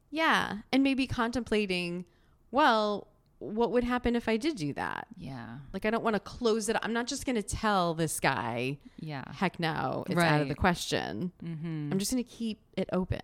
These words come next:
Speaker 1: I'm
Speaker 2: Yeah.
Speaker 1: gonna let him woo me a little bit because
Speaker 2: Yeah.
Speaker 1: it's fun to daydream
Speaker 2: Right. It's fun.
Speaker 1: about living
Speaker 2: Yeah.
Speaker 1: in the south of France."
Speaker 2: Exactly.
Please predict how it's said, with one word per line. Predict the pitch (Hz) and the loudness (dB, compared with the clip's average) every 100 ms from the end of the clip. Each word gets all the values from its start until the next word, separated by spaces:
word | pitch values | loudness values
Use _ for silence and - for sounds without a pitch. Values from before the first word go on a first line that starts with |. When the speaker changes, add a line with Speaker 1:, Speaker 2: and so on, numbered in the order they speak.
| - | -10
Speaker 1:
I'm | - 175 | -10 -10
Speaker 2:
Yeah. | 170 170 156 | -6 0 2
Speaker 1:
gonna | 147 - | 2 0
let | 196 | -2
him | 175 156 | 0 -2
woo | 143 139 | 0 -2
me | - | -4
a | - | -6
little | 69 - - | -6 -6 -6
bit | - - - - | -6 -6 -8 -6
because | 196 - 156 151 - | -4 0 -2 -2 -4
Speaker 2:
Yeah. | 175 | -4
Speaker 1:
it's | 156 | -4
fun | - 180 175 | 0 2 2
to | 170 | 0
daydream | 226 233 143 87 110 127 180 | 0 -2 -2 -4 -4 -6 -6
Speaker 2:
Right. | 214 220 220 208 180 | -6 -6 -8 -8 -10
It's | 165 | -6
fun. | 185 | -2
Speaker 1:
about | 175 160 | 0 2
living | 160 190 | 2 2
Speaker 2:
Yeah. | 170 | 2
Speaker 1:
in | 160 | 0
the | |
south | 156 151 147 | -2 -4 -4
of | 139 | -4
France." | 226 - - - - - | -4 -6 -10 -14 -14 -12
Speaker 2:
Exactly. | 151 127 - 139 - 139 | -10 -10 -12 -14 -14 -16